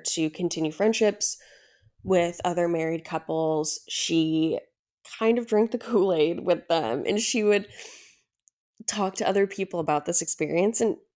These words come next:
not necessarily recruit others to go to Marriage Encounter, but she would tell them her experience and really encourage them to go. And Alan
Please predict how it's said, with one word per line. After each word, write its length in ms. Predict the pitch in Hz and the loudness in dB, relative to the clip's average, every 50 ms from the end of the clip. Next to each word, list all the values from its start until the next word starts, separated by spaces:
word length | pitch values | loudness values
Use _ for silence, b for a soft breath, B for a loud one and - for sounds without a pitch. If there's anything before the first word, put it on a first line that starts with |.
| _ _ - | _ _ -2
not 240 | 247 269 - - 294 | 0 0 0 0 0
necessarily 680 | 311 294 - - 294 - - 240 233 233 220 220 214 | 0 0 0 0 0 0 2 4 4 4 4 4 2
recruit 1040 | 196 196 185 180 - - - - - - - 175 170 175 180 196 226 254 269 - - _ - - | 2 -2 -4 -6 -6 -10 -20 -20 -12 -6 -2 2 2 4 4 4 2 2 0 -4 -6 _ -4 -2
others 420 | 240 240 247 254 254 262 247 - | -2 2 2 2 2 2 0 -2
to 80 | - 247 | -2 0
go 160 | 247 254 247 | 0 2 2
to 80 | 240 | 2
Marriage 260 | 233 240 226 226 220 226 | 2 4 2 2 2 2
Encounter, 380 | 226 220 233 220 220 220 226 | -2 0 0 -2 0 0 0
but 140 | 208 202 196 | 0 0 0
she 400 | - - 202 196 190 190 190 190 B B B B B B B B B B _ - | 0 0 0 2 2 0 0 -2 B B B B B B B B B B _ -2
would 180 | 196 190 185 | 0 0 0
tell 260 | - - - 185 180 | 0 -2 0 0 2
them 180 | 175 185 180 185 | 2 2 0 2
her 100 | 180 170 | -2 -4
experience 720 | - - - - - 165 165 165 165 165 160 160 160 - | -2 -4 -6 -6 -4 -2 -2 0 2 2 2 2 0 0
and 160 | 165 160 160 | 0 0 0
really 240 | 165 165 156 151 151 | 0 0 2 2 2
encourage 480 | 147 151 - - 160 151 147 - - - | 0 -2 -2 -2 -2 -2 -2 -2 -4 -6
them 420 | 143 139 139 143 147 147 151 - - _ _ _ _ _ - | -4 -4 -4 -4 -4 -6 -6 -8 -10 _ _ _ _ _ -4
to 100 | - 180 | -4 -2
go. 460 | 160 160 135 - - - - 196 190 _ _ _ _ _ _ _ _ _ _ _ _ _ _ _ - - _ - | -2 0 0 0 0 0 -2 -4 -8 _ _ _ _ _ _ _ _ _ _ _ _ _ _ _ -20 -20 _ -4
And 540 | 196 196 196 190 190 185 185 185 190 185 - - - - - | 0 2 2 2 2 2 2 2 0 0 -2 -8 -12 -14 -8
Alan 520 | 180 175 180 202 208 208 208 208 208 | -2 0 0 2 4 4 4 2 0